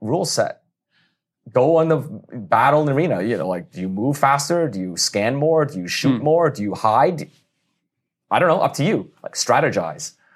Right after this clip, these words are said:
Speaker 1: Right? I, it, it is on the surface more like Go, and I guess Go, of all board games, Go is the closest. Like, you know, there's no, you know, go anywhere you want.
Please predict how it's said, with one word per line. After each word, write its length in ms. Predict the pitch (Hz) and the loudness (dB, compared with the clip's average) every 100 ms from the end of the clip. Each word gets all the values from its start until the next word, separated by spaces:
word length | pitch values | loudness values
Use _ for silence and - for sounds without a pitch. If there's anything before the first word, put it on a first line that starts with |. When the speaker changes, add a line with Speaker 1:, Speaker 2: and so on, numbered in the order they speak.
| _ 110 | _ 0
Speaker 1:
Right? 200 | 131 - | 0 2
I, 280 | 156 - - | 0 0 0
it, 200 | 190 - | 0 2
it 160 | 165 185 | 2 4
is 260 | 269 240 - | 4 2 2
on 140 | 151 151 | 0 2
the 80 | |
surface 560 | 143 156 147 156 - - | 2 0 0 -2 -4 -8
more 340 | 95 98 110 127 | -10 -2 0 2
like 220 | 147 123 | 2 2
Go, 260 | 151 180 - | 0 0 0
and 120 | 117 | 0
I 80 | 110 | 0
guess 200 | 131 - | -2 0
Go, 300 | 110 123 - | 0 0 0
of 160 | 113 117 | 2 4
all 160 | 147 | 4
board 320 | 117 127 127 | 4 2 2
games, 260 | 104 90 87 | -2 -6 -4
Go 300 | - 107 123 | -2 0 0
is 100 | 92 | -2
the 80 | 92 | -4
closest. 560 | - 98 - 175 - | -2 -2 -2 -4 -2
Like, 220 | - 90 - | -2 -2 -2
you 120 | 107 | -4
know, 100 | 95 | -2
there's 180 | 92 87 | -4 -2
no, 240 | 107 92 - | -2 -2 -6
you 80 | 110 | -8
know, 100 | 90 | 0
go 220 | 120 120 | 2 4
anywhere 240 | 120 110 | 2 2
you 100 | 92 | 0
want. 280 | 87 - | -4 -8